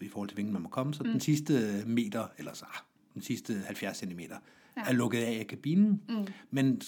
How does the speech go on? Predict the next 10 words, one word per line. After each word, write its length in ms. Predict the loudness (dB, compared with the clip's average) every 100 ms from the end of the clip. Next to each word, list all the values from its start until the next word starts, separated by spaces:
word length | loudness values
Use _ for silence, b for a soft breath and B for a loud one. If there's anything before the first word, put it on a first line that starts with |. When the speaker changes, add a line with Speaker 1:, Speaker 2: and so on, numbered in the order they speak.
| -8 0
Speaker 1:
men 380 | 4 6 4 0
fuselagen 520 | 0 4 4 4 2
er 40 |
stadigvæk 460 | 6 8 10 8 6
noget 220 | 6 6
længere 320 | 6 6 4
i 80 | 2
kabinen 440 | 0 0 2 2
også. 320 | -2 -6 -8 -6
Speaker 2:
Ja. 100 | -6